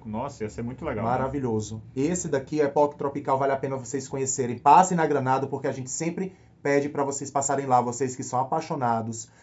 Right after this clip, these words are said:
Speaker 2: Mesmo que vocês trabalham com Natura, trabalham com Avon, trabalham com Boticário,
Speaker 1: Ah, mas vale a pena conhecer, vai.
Speaker 2: vale a pena conhecer as lojas da Granado, que são apaixonantes.
Speaker 1: É.
Speaker 2: É realmente uma visita ao passado. E vocês vão conhecer fragrâncias lindíssimas lá.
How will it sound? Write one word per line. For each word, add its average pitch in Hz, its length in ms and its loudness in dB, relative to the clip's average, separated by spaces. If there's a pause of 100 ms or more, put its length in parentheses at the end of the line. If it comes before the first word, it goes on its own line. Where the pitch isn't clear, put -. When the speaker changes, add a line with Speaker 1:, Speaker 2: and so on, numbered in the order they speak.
(160)
Speaker 2:
Mesmo 240 300 6
que 208 40 0
vocês 190 280 0
trabalham 147 540 6
com 147 120 -4
Natura, 131 480 0
trabalham 123 400 2
com 127 100 0
Avon, 123 340 2
trabalham 123 320 0
com 117 100 -10
Boticário, 120 480 0
Speaker 1:
Ah, 95 40 -6
mas 92 100 -12
vale 101 140 -8
a - 20 -12
pena 104 200 -10
conhecer, 117 400 -12
vai. - 160 -6
Speaker 2:
vale 131 120 4
a 131 60 2
pena 127 220 -4
conhecer 127 400 -4
as 127 200 0
lojas 139 420 4
da 127 120 -2
Granado, 123 460 0
que 143 140 -6
são 156 420 2 (240)
apaixonantes. 147 1300 0
Speaker 1:
É. - 40 -20 (240)
Speaker 2:
É - 20 4
realmente 165 640 0
uma 165 80 0
visita 156 420 0
ao 151 120 4
passado. 123 600 2 (220)
E 139 80 -2
vocês 147 380 0
vão 175 160 2
conhecer 160 640 0
fragrâncias 131 840 -2
lindíssimas 147 960 2
lá. 113 280 0